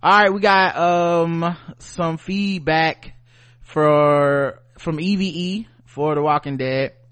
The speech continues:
Um, let me go to that. We got, uh, one. It's short. She says, "Hi, Rod and Karen. I'm gonna keep this short and sweet. I really, really, really wanted Daryl to punch Henry in the throat.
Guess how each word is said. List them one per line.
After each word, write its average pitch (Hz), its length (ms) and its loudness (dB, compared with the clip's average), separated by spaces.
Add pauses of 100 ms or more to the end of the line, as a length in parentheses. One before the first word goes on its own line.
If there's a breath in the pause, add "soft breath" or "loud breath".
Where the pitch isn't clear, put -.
(500 soft breath)
Um, 127 960 -2
let 131 400 -6
me 139 440 -4 (600 loud breath)
go 143 200 -4
to 139 120 -8
that. 139 560 -4
We 135 100 -12
got, 123 340 -4
uh, 143 600 -6
one. 180 480 -2 (300 soft breath)
It's - 140 -4
short. 185 340 4
She 180 100 -10
says, 165 480 2 (280 soft breath)
"Hi, 196 240 4
Rod 175 260 4
and 156 100 -4
Karen. 185 340 0
I'm 160 100 -6
gonna 175 180 0
keep - 260 -10
this 160 160 -2
short 175 240 2
and 165 80 -4
sweet. 139 360 -6 (340 soft breath)
I 139 160 4
really, 196 640 0
really, 151 640 -2
really 147 540 0
wanted 139 420 -4
Daryl 156 320 0
to 120 100 -10
punch 135 300 -4
Henry 151 340 -6
in 135 220 -8
the 131 80 -8
throat. 123 420 -6